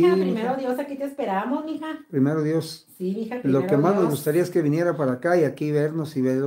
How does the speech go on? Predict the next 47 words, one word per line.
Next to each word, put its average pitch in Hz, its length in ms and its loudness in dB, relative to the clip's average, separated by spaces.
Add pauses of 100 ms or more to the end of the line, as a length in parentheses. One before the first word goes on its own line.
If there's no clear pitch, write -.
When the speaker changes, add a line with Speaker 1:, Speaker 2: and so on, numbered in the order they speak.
Speaker 2:
ya 139 160 2
Speaker 1:
Claro 180 300 -2
que 214 120 -8
sí, 196 120 -8
también 202 260 0
Speaker 2:
una - 80 -2
Speaker 1:
ella 247 140 4
es 262 60 6
muy, 247 140 4
Speaker 2:
comida. - 140 -6
Speaker 1:
también 196 280 -4
ella 226 140 -4
es 240 60 -4
muy 240 80 -4
buena 240 240 -6
para 208 180 -8
hacer 185 360 -8
comida, 208 420 -6
¿eh? 190 60 -6
Speaker 2:
Sí. 151 160 -4 (320)
Speaker 1:
Sí. 147 300 -16 (840)
Olga 214 440 -2
Ocón, 240 600 0
bienvenida, 226 800 0
mija. 254 440 -2
Saludos 160 280 0
Speaker 2:
Rogelio 143 220 4
Speaker 1:
hasta 151 180 -2
Speaker 2:
Sánchez 156 180 -2
dice, 151 120 -2
Speaker 1:
Ciudad 147 160 0
Speaker 2:
"Buenos 165 180 2
días, 180 160 6
Speaker 1:
Juárez". - 160 2
Speaker 2:
nomás 160 300 -2
antojando 160 460 -4
las 143 120 -4
tortillas 143 360 -2
de 135 80 2
harina 165 320 0
y 151 100 2
esos 151 460 -2
buñuelos 135 420 2
sabrosos. 123 580 -6
Speaker 1:
Ya 170 180 -8
sé, 180 240 -10
¿verdad? 185 320 -8